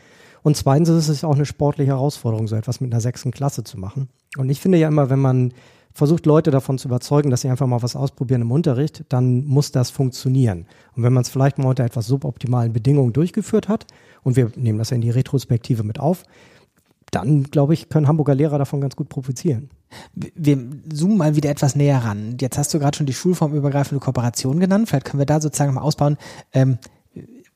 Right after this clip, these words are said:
Speaker 2: in welchem Rahmen findet das statt? Ähm, das ist, äh, einmal die Woche?
Speaker 1: Ja,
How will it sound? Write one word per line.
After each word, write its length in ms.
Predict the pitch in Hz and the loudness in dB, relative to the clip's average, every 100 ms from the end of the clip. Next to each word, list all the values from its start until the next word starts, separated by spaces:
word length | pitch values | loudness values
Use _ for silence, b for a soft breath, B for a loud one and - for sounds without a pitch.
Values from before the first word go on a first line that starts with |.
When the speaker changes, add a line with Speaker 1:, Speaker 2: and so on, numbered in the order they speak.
| - | -10
Speaker 2:
in 220 | 147 131 | -6 0
welchem 220 | 170 170 | 2 2
Rahmen 260 | 131 143 143 | 2 2 2
findet 260 | 139 127 | 2 2
das 120 | 123 | 0
statt? 360 | - 92 87 107 | 0 -4 -6 -6
Ähm, 420 | 131 123 123 120 120 151 | -2 0 0 -2 -6 -6
das 180 | - 113 | -4 -2
ist, 360 | 131 - - 127 | -2 -4 -2 2
äh, 440 | 123 123 123 107 - 135 127 - - | 4 4 2 -2 -10 -12 -12 -12 -6
einmal 280 | 113 139 131 | 0 2 2
die 140 | 120 120 113 | 0 -8 -6
Woche? 300 | 107 - - - 285 | -8 -8 -20 -6 0
Speaker 1:
Ja, 180 | 151 | 0